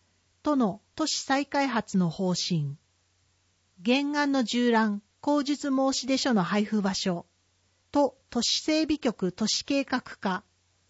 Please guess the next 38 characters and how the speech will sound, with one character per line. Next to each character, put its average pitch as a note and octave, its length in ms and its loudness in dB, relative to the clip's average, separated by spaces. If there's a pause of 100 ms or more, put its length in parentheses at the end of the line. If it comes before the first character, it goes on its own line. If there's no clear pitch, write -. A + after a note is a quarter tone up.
(220)
都 D#4+ 120 -2
庁 A3 280 2
第 A#3 240 0
二 C4+ 160 -2
本 C4+ 260 0
庁 C4 220 2
舎 F3 180 -2
十 G3 240 0
二 F#3+ 180 0
階。 E3 380 -8 (1000)
市 - 300 0 (120)
都 A#3+ 120 -2
市 - 140 -4
計 B3+ 220 0
画 A3+ 160 -4
課、 - 380 -6 (440)
市 - 200 -6
役 C4 220 0
所 F#3+ 160 0
第 A3 240 2
二 C4 180 0
庁 B3+ 260 0
舎 E3+ 160 -2
五 E3 140 -2
階。 D#3+ 400 -8 (680)
な A3+ 220 2
お、 F3 160 -4 (320)
口 D4 240 0
述 D4+ 260 -2
申 D4 220 2
し C#4+ 120 -4
出 C#4+ 120 0
書 D#4 160 0
に A3 160 4
つ - 160 -4
い A3 100 0
て F#3 140 -2
は、 D3+ 200 -4